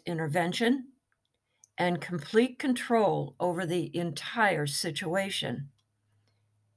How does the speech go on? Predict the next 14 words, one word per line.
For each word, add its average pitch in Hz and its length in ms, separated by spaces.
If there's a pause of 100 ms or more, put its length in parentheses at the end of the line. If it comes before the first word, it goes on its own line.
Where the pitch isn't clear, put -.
(120)
Even 247 400
when 202 200
her 214 200
husband 208 640
Abraham 180 840 (460)
had 160 240
been 160 380
unfaithful 170 680
to 175 100
God 170 460 (1080)
and 180 160
deceitful 151 800 (340)
to 160 440
Abimelech. 160 880